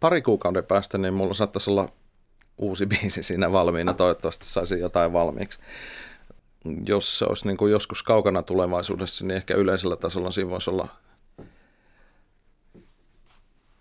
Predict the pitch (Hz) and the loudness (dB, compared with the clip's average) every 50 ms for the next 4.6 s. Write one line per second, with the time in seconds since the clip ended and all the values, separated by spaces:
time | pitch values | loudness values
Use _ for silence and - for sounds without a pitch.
0 | - _ _ _ _ _ _ _ - 98 104 92 92 - 104 101 101 98 101 101 | -20 _ _ _ _ _ _ _ -10 -6 -6 -6 -2 -2 0 0 2 0 0 0
1 | - 98 87 87 101 98 - _ _ _ _ _ _ _ _ _ _ _ _ _ | 0 0 0 0 -4 -6 -12 _ _ _ _ _ _ _ _ _ _ _ _ _
2 | _ _ _ _ _ _ _ _ _ _ _ _ _ _ _ _ _ _ - 104 | _ _ _ _ _ _ _ _ _ _ _ _ _ _ _ _ _ _ -2 0
3 | 101 - 107 98 92 92 92 87 92 - - 90 92 95 90 - 101 - - 90 | 2 4 2 4 4 4 0 0 -2 -2 0 2 2 2 0 -2 -8 -8 -8 -10
4 | - _ 95 92 87 - 87 87 87 85 82 | -6 _ -2 -2 -2 -2 -4 -4 -4 -6 -10